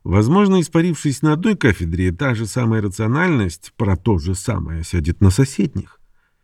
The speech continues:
Мы упомянули два варианта для эмиграции: логика и психология.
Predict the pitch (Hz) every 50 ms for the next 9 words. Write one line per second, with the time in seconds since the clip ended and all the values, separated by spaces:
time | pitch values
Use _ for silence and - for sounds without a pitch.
0 | _ _ _ - 85 85 85 82 - 85 82 82 85 85 85 82 82 76 73 82
1 | 90 90 80 85 87 90 90 90 90 87 - 101 90 82 90 92 92 92 - 98
2 | 104 120 127 143 151 - - - - - - - 98 - - 110 120 147 170 170
3 | 151 151 147 139 - - 135 120 - - 131 139 131 - - - 120 101 - 107
4 | 90 82 - - - - - - - -